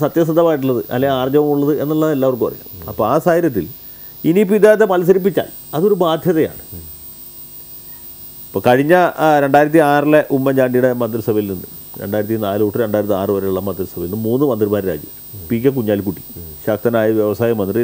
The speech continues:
ലൈംഗിക ആരോപണത്തിൽ പെട്ട് രാജിവെച്ചു. കെ കെ രാമേന്ദ്രൻ മാസ്റ്റർ രാജിവെച്ചു. കെ പി വിശ്വനാഥൻ കോടതി പരാമർശത്തെ തുടർന്ന് രാജിവെച്ചു. ഈ മൂന്ന് പേരും പിന്നത്തെ തെരഞ്ഞെടുപ്പിൽ മത്സരിച്ചു. മൂന്ന് പേരും അവരവരുടെ തട്ടകത്താണ് മത്സരിച്ചത്.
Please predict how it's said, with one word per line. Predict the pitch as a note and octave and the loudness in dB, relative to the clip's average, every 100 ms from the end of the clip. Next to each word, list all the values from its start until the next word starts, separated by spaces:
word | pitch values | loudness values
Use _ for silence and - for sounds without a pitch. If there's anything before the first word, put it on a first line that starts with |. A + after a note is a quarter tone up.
| A#2 | 2
ലൈംഗിക | A#2 B2 C#3+ B2+ | 0 0 2 2
ആരോപണത്തിൽ | A2+ G#2+ G#2 | 0 -2 -2
പെട്ട് | F#2+ F2+ | -2 -2
രാജിവെച്ചു. | F2 D2+ - - F#2 E2+ - - - - - | -4 -6 -14 -20 -20 -20 -20 -20 -20 -6 2
കെ | C#3 E3 | 4 6
കെ | F#3+ | 4
രാമേന്ദ്രൻ | D#3 C#3+ C#3 C3 | 4 2 0 0
മാസ്റ്റർ | A#2 - C3 | -2 -2 -2
രാജിവെച്ചു. | G#2+ F2 - - - - | -2 -4 -10 -16 -20 0
കെ | C3+ C#3 | 2 4
പി | E3+ | 4
വിശ്വനാഥൻ | C#3+ C3 A#2+ C#3 | 4 2 0 0
കോടതി | A#2 B2+ C#3+ | 0 2 2
പരാമർശത്തെ | B2 A2+ G#2+ G#2+ | 0 -2 -2 -2
തുടർന്ന് | G2+ G2 A#2+ | -2 -4 -6
രാജിവെച്ചു. | E2+ D2+ - - - - - - - - | -6 -10 -14 -20 -20 -20 -20 -20 -8 0
ഈ | G3 G3 | 4 6
മൂന്ന് | G#3 A#3+ G#3 | 6 6 6
പേരും | F#3+ E3+ | 6 4
പിന്നത്തെ | E3 E3+ F#3 | 2 4 4
തെരഞ്ഞെടുപ്പിൽ | D#3+ C#3+ C3+ C3 C#3 | 2 2 0 0 -2
മത്സരിച്ചു. | A2+ F2 D2+ - - - F2+ - | -4 -8 -14 -20 -20 -20 -18 -6
മൂന്ന് | A#2+ D#3+ F#3 | 0 2 4
പേരും | F3 F#3+ C#3+ | 4 4 2
അവരവരുടെ | C#3+ E3+ F3 F3+ | 4 4 4 2
തട്ടകത്താണ് | D3 D3 D#3 E3 D#3 | 2 2 2 2 0
മത്സരിച്ചത്. | A2+ F#2 - | -2 -6 -8